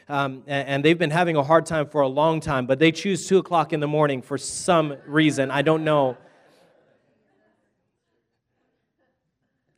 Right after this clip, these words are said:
That's why we do it. It's not because we're trying to get rich.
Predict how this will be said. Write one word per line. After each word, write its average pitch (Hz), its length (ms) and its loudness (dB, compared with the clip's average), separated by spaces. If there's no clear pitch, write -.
That's 196 300 -4
why 190 160 -4
we 160 100 -2
do 165 240 -2
it. 156 160 2
It's 151 220 -8
not 202 180 -6
because 160 320 -8
we're 139 120 -12
trying 135 200 -8
to 127 80 -8
get 123 200 -8
rich. 127 440 -6